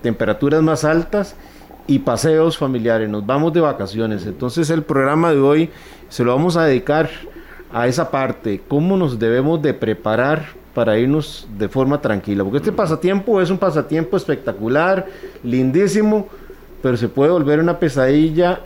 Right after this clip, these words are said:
estando en vacaciones y que te llamen, que hay una fuga de agua, que los peces están muriendo, etcétera, o bien esa pesadilla topársela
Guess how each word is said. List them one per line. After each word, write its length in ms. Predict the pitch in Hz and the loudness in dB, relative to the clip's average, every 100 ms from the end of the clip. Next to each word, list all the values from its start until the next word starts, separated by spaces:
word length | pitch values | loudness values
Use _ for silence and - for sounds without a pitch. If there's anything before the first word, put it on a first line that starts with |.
| - | -6
estando 520 | 120 - 147 156 165 | -6 -2 0 2 2
en 100 | 160 | 2
vacaciones 720 | 135 - 107 143 180 185 143 | 0 -2 -2 0 2 2 0
y 60 | - | -4
que 100 | 117 | -4
te 200 | 110 113 | -2 0
llamen, 540 | 156 180 185 190 165 | 2 2 2 2 0
que 120 | 135 | 0
hay 120 | 127 | 0
una 160 | 139 127 | 2 0
fuga 380 | - 151 143 135 | 2 2 4 4
de 180 | 120 127 | 4 2
agua, 600 | 170 185 175 185 180 - - - - | 2 2 2 2 2 -2 -10 -20 -16
que 220 | - 117 113 | -2 0 0
los 240 | 104 101 | -2 -6
peces 460 | - 170 139 127 113 | 0 0 2 0 -2
están 320 | 104 127 123 | -4 -2 0
muriendo, 600 | 113 110 151 185 185 151 | 0 2 2 2 2 2
etcétera, 540 | - 175 175 202 208 139 | 0 -2 2 2 0 0
o 100 | 120 | 2
bien 240 | 135 175 | 2 2
esa 240 | 175 185 185 | 2 0 0
pesadilla 560 | 135 135 127 156 180 | 0 2 4 4 2
topársela 800 | 143 - 151 156 156 185 185 190 | -2 -2 0 0 0 2 2 0